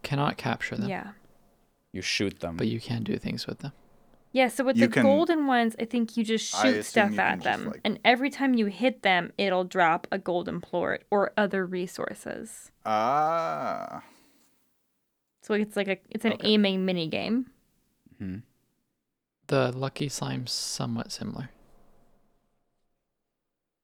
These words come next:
Speaker 4: All right,
Speaker 1: Do you
Speaker 4: so
Speaker 1: want me to
Speaker 4: McCoy
Speaker 1: elaborate, or should I keep it a mystery?
Speaker 4: is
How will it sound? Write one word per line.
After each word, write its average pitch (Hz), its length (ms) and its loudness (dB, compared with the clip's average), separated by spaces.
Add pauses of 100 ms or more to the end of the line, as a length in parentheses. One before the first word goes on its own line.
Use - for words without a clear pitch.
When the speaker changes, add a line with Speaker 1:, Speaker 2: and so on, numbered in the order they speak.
(1120)
Speaker 4:
All 107 80 4
right, 107 80 6
Speaker 1:
Do 104 60 4
you 127 40 2
Speaker 4:
so 120 80 0
Speaker 1:
want 107 140 4
me 131 80 4
to - 80 -6
Speaker 4:
McCoy 135 40 4
Speaker 1:
elaborate, 117 420 4
or 113 160 0
should - 180 -8
I 113 100 -4
keep - 240 -8
it 107 80 -4
a 104 60 -4
mystery? - 420 -8 (140)
Speaker 4:
is 95 220 -12